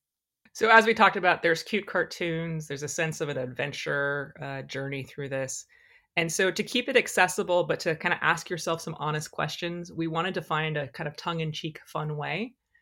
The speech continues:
to do that. So the evaluation personality thinks back to those social media personality tests or, you know, what you might find in a magazine,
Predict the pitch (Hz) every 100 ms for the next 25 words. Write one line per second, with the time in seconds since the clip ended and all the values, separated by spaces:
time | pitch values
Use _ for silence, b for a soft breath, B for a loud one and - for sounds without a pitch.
0 | _ - 156 151 147 123 - - 165 156
1 | 175 170 - - _ - 202 233 226 208
2 | 226 208 196 180 165 170 170 165 - _
3 | - 208 - 170 165 - 160 147 - 165
4 | 165 156 151 165 165 165 175 165 160 170
5 | 175 190 185 - - 156 147 143 143 147
6 | 160 151 143 - 147 143 139 139 143 156
7 | 185 208